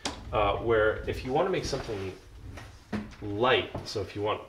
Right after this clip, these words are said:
flames to, like, appear on something, the way that you make it light is actually you make it look dark. And you could say, like, "That makes no sense."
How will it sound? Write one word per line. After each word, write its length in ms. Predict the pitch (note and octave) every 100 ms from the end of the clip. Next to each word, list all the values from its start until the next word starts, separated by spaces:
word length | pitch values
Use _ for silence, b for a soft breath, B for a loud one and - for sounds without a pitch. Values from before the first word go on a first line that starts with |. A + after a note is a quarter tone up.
| -
flames 800 | - - A#2 A#2 A2+ G2+ F#2+ -
to, 100 | G2
like, 320 | F2+ F2 - B B B B
appear 300 | - A#2 G#2+
on 120 | F#2+
something, 420 | F#2 F#2+ F2+ F2+ E2 B B -
the 60 | A2
way 120 | B2+
that 240 | A#2 -
you 80 | G#2+
make 180 | G#2+ G#2
it 180 | G2 G2
light 360 | G2+ A2 -
is 140 | - A2+
actually 300 | G#2 - G2
you 60 |
make 200 | F#2 F#2
it 100 | G2
look 280 | F#2 F2 -
dark. 400 | - D#2+ - - - - _ -
And 100 | G#2+
you 80 |
could 120 | G2 -
say, 100 | A2+
like, 240 | F#2 - B B B B
"That 100 | -
makes 360 | G2+ G2+ F#2 -
no 220 | F#2+ G2
sense." 460 | F#2 F#2+ D#2 -